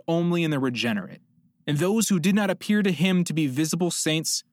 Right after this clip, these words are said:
were barred from church membership and the sacraments. Edwards himself was dismissed from his church in Northampton in seventeen fifty. But people swarmed to him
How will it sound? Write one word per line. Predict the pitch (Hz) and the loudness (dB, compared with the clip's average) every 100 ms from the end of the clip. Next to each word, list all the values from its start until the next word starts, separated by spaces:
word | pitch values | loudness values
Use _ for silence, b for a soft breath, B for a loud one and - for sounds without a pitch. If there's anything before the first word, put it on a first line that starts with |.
| _ | _
were | 147 | -2
barred | 135 147 156 170 143 | 0 0 2 0 -2
from | 147 | -2
church | - 160 139 | 0 -2 -2
membership | 156 135 139 131 143 - | -2 0 0 0 -2 -2
and | 120 | -2
the | 110 | -2
sacraments. | - 107 - 104 - - - - _ _ _ _ _ _ _ | -2 -2 -2 -4 -4 -6 -8 -10 _ _ _ _ _ _ _
Edwards | 202 214 220 185 | -2 2 0 2
himself | 185 165 202 170 - | 0 0 0 0 0
was | 135 | -2
dismissed | 127 151 - 180 - | 0 0 0 0 0
from | 180 165 | -2 -2
his | 147 | -2
church | - 170 160 | -4 -4 -2
in | 143 | -2
Northampton | 139 143 - 143 127 120 113 | 0 -2 -2 -2 -2 -2 -2
in | 104 | -2
seventeen | - 135 131 - 117 | -2 0 0 0 -2
fifty. | 104 127 113 - - _ _ _ _ _ _ | -2 -4 -6 -8 -12 _ _ _ _ _ _
But | 170 | -6
people | - 220 202 165 | 0 0 2 0
swarmed | - 175 185 170 | 0 2 2 2
to | 135 | 0
him | 98 101 98 | -4 -10 -12